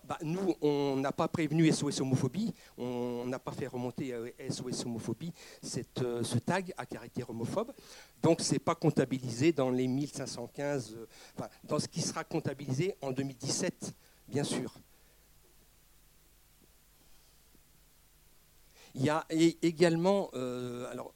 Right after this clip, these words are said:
il y a quelque chose dont on parle peut-être moins parce que, euh, bon, c'est, euh, euh, ça peut paraître moins spectaculaire qu'une agression à caractère homophobe. C'est aussi, euh, l'homophobie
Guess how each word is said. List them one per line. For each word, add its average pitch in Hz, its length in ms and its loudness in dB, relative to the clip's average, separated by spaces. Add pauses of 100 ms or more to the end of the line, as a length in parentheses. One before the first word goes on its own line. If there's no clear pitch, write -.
il 143 100 2
y 139 60 4
a 135 80 -4
quelque 160 300 -8
chose 185 280 -2
dont 139 220 -2
on 131 100 -4
parle 123 560 -4 (840)
peut-être 147 300 -8
moins 135 340 0
parce 151 320 -8
que, 147 300 4 (400)
euh, 123 280 0
bon, 131 240 4
c'est, 127 680 -4
euh, 123 180 -6 (320)
euh, 120 120 -6
ça - 180 -4
peut 147 140 0
paraître 143 340 -4
moins 143 160 0
spectaculaire 151 880 -4 (160)
qu'une 143 160 -4
agression 135 360 -4
à 131 60 -6
caractère 131 320 -12
homophobe. 131 380 -2 (280)
C'est - 300 -4
aussi, - 540 -2 (360)
euh, - 180 -6
l'homophobie 160 880 4